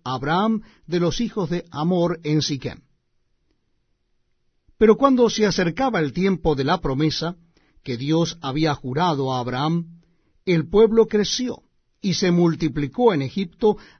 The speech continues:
hasta que se levantó en Egipto otro rey que no conocía a José. Este rey, usando de astucia con nuestro pueblo, maltrató a nuestros padres a fin de que expusiesen a la muerte a sus niños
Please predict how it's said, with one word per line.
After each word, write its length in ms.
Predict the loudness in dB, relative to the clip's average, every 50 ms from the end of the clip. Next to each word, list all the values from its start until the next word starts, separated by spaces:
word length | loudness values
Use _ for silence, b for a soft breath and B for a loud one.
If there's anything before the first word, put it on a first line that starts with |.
| B _
hasta 400 | -4 -4 -4 -4 -4 -6 -6 -6
que 140 | -4 -6 -2
se 120 | 0 2
levantó 460 | 2 2 2 2 0 0 0 0 0
en 80 | 0 0
Egipto 480 | -2 -4 -6 -8 -6 -4 -4 -4 -4 -4 _
otro 400 | 2 2 2 2 0 0 0 0
rey 320 | 0 0 0 0 -2 -2 -2
que 180 | -2 -2 0
no 220 | 0 0 0 -2 0
conocía 640 | 0 0 0 0 0 -2 -2 -2 -2 -2 -2 -2
a 40 | -4
José. 380 | -6 -10 -12 -12 -12 -16 -18 _ _ _ _ _ _ _ _ _ _ _ _ _ _ _ _ _ _ _ _ _ _ _
Este 300 | -12 -12 -6 -2 0 0
rey, 340 | 0 0 0 -2 -2 -4 -6 b b b b b b b
usando 460 | -10 -10 -6 -2 -2 0 0 0 0
de 140 | 0 0 0
astucia 640 | -2 -2 -2 -2 -2 -2 -2 -6 -4 -4 -4 -4 -4
con 240 | -4 -4 -4 -2
nuestro 320 | 0 -2 -2 0 -2 -4 0
pueblo, 420 | 0 -2 -2 0 -2 -2 -4 -4 -6 B B B B B B
maltrató 720 | -2 0 2 2 0 0 0 -2 -2 0 0 2 2 2
a 60 | 2
nuestros 360 | 0 0 -2 -2 -4 -6 -4
padres 600 | -2 -2 -2 -2 -2 -2 -2 -2 -2 -2 -6 -12 _ _
a 140 | -6 -6 -6
fin 280 | -4 -2 -2 -2 -2 0
de 220 | 0 -2 -2 -2
que 300 | -4 -4 -4 -4 -4 -4 -6
expusiesen 920 | -6 -6 -6 -10 -8 -6 -6 -4 -4 -4 -2 -2 -2 -4 -4 -4 -6 -6 -4
a 120 | -4 -4 -2
la 80 | -2
muerte 360 | -2 0 0 0 0 -2 -4
a 60 | -6 -4
sus 160 | -2 -2 -2
niños 540 | 0 0 -2 -2 -2 -4 -6 -6 -8 -10